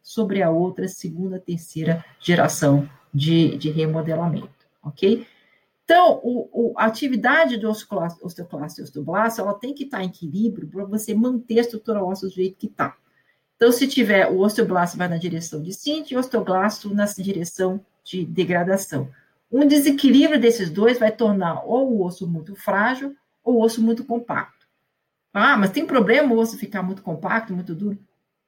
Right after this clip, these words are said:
Tem. Quando você tem um excesso de mineralização, você tem uma perda, você, o osso vai ficar mais pesado também, tá? Então, existem patologias que, que isso acontece,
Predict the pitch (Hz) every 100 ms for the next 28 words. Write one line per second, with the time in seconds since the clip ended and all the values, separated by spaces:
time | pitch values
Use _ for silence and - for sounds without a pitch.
0 | _ 196 151 135 _ _ _ _ _ _
1 | 240 254 240 240 214 196 208 196 175 175
2 | - 202 247 214 196 185 180 170 156 156
3 | 147 147 - 220 202 - 190 190 190 180
4 | 165 - 190 240 220 233 - - 185 190
5 | 165 160 170 180 160 156 - 139 139 -
6 | 156 135 147 - 202 269 - 147 131 139
7 | 202 _ _ 135 127 - _ _ - 165
8 | 160 196 - 180 180 170 156 151 165 -
9 | 147 - 147 147 139 147 139 165 226 -